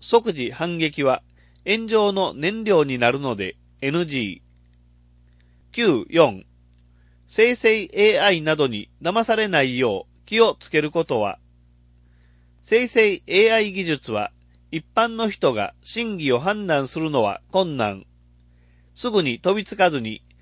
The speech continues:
情報の出所や確かな情報源と照合して、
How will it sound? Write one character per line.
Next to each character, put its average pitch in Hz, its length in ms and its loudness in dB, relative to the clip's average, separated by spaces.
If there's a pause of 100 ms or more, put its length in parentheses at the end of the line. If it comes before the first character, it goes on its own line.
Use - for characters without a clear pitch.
(200)
情 226 240 8
報 214 260 4
の 190 260 0
出 165 140 2
所 196 360 2
や 110 200 0 (340)
確 220 220 -4
か 165 120 -2
な 120 140 -2
情 208 260 4
報 220 220 4
源 135 260 0
と 104 240 -4
照 208 300 2
合 190 240 4
し - 120 -10
て、 107 200 -4